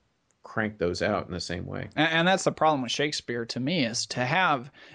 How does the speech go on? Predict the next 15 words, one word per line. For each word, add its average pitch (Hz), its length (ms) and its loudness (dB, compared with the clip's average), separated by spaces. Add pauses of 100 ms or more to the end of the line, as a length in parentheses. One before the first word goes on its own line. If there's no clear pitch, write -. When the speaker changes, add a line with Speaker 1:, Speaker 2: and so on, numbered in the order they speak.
Speaker 2:
a 123 140 0
library 127 640 -2
and 156 380 -2
a 120 80 -2
theater 143 540 2
and 123 140 -4
have, 135 380 0
you 135 80 -4
know, 123 200 0
a 120 100 -4
guy 135 320 2
in 135 200 0
each 175 280 -4
of 139 100 2
those, 113 360 -4